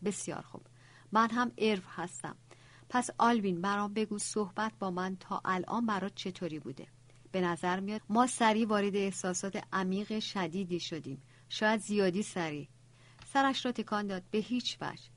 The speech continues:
پس رو غلطکیم. این همون چیزی که تو مایل بودی در موردش صحبت کنیم؟ عکس العمل من به مرگ جیسون دقیقاً همون چیزی که می‌خواستم در موردش صحبت کنم.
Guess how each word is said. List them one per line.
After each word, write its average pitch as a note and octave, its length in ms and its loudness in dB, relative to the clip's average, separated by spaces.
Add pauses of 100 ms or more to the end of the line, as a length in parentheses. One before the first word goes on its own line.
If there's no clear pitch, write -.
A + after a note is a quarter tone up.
(240)
پس A#3 260 0
رو C#4 60 -2
غلطکیم. F#3 800 0 (240)
این G#3+ 160 -2
همون G#3 280 0
چیزی C4+ 340 -2
که C4 120 -2
تو B3+ 140 -4
مایل G#3+ 440 2
بودی B3 220 -2
در F#3 280 0
موردش E3 320 -4
صحبت E3+ 540 -4
کنیم؟ F3 460 -2 (1080)
عکس - 280 4
العمل D#4+ 420 6
من C4 280 4
به G#3 80 0
مرگ A#3 440 0
جیسون F3 680 0 (480)
دقیقاً C4 520 2
همون B3+ 260 0
چیزی A3+ 300 -6
که A3 120 -4
می‌خواستم G3 640 -4
در E3 180 -4
موردش D#3 340 -8
صحبت D3+ 560 -8
کنم. - 260 -12